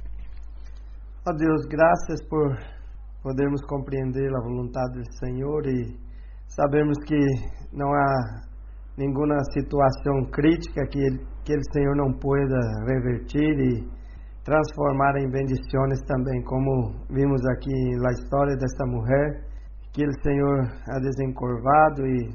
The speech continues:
dado esperança de vida e quitou o medo, a vergonha e tudo que havia em seu coração e sua mente, dando a ela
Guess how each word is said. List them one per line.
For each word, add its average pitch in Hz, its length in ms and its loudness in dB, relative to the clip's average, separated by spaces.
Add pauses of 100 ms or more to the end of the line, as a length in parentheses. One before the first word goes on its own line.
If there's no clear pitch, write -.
(140)
dado 135 600 4
esperança 139 800 -2
de 120 120 -8
vida 143 420 -2
e 120 220 -2 (560)
quitou 147 340 2
o 135 160 4
medo, 143 500 2 (220)
a 127 60 2
vergonha 123 480 0 (120)
e 135 80 -6
tudo 143 240 -4
que 143 100 -4
havia 131 300 0
em 135 60 -2
seu 131 180 -6
coração 131 520 -4
e 147 140 -6
sua 135 120 -8
mente, 147 420 -2
dando 135 320 -2
a 131 120 2
ela 135 460 -2